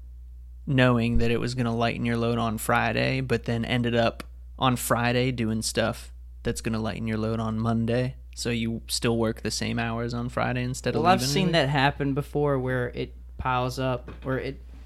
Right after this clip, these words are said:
Speaker 2: I guess it's not really piling up, but it's, you're knocking down these dominoes, but there's, like, dominoes being placed at the end of the line,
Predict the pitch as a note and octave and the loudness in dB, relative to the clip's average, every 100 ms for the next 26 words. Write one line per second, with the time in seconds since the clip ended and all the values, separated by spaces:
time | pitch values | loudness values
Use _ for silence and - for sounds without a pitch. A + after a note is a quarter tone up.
0 | - - C3 C#3+ - C#3 C3 C3 B2+ C#3 | -16 -8 -4 -4 -4 -2 2 2 2 4
1 | C3+ B2 B2 C3+ C3 B2 B2 - - - | 4 4 4 2 2 0 -2 -6 -12 -12
2 | - - - - - B2+ C#3+ D3 D3 C3+ | -16 -16 -16 -16 -6 0 6 6 6 2
3 | C3+ C3 B2+ B2+ - C3+ C3 C#3 C#3 C3+ | 4 2 0 -2 -6 -6 -2 2 2 2
4 | B2 A#2+ B2 B2 B2+ B2+ B2 A#2 C3 B2+ | 0 0 -2 -2 -4 -2 -2 -4 -2 -2
5 | B2 B2 B2 C3 B2 - C3 B2 - B2 | -2 -2 -4 -4 -6 -6 -4 -4 -4 -8
6 | B2+ B2 B2 A#2+ B2 B2 B2 B2 B2+ | -8 -8 -8 -6 -8 -6 -4 -4 -4